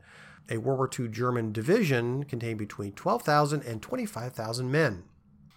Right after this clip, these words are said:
In the A P X version of the manual, it mentions why we see a single unit and not fifty thousand men.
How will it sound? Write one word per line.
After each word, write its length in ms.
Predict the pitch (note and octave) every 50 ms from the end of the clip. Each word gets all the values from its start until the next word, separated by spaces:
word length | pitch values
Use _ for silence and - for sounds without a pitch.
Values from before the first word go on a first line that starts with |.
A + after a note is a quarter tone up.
| - - - -
In 100 | D3 C3+
the 160 | B2+ B2+ C3
A 40 | C3
P 200 | C3+ - - C3
X 160 | A#2+ - -
version 360 | - A#2 C3+ C#3 B2 A#2 B2+ A2+
of 20 |
the 120 | G#2+ G#2+
manual, 440 | A#2 C3 C#3 D3+ D#3+ D3 B2+ A#2+ A#2+
it 100 | A#2+ A#2
mentions 640 | A2+ A2 A#2+ C3 C#3+ D#3 D3 - D3+ D3 C#3 B2 A#2+
why 320 | A#2 A#2+ B2+ C3 C3 C3+
we 160 | B2+ A#2 A#2+ A#2
see 480 | - - - C3 B2 B2 B2 A#2+ A#2+ - - - - -
a 60 | -
single 380 | - - - D3 D3 D3 D3+ C#3+
unit 420 | B2 A2+ A2+ A#2+ A#2+ A#2 A#2+ A#2 -
and 180 | A#2 A2 A2
not 320 | G#2+ G#2+ A2 A2 - - -
fifty 280 | - A#2+ - B2 A2+
thousand 420 | - A#2 A2 G#2+ A2 G#2 G#2 G#2 G#2+
men. 320 | A#2+ B2+ A#2 G2 F2+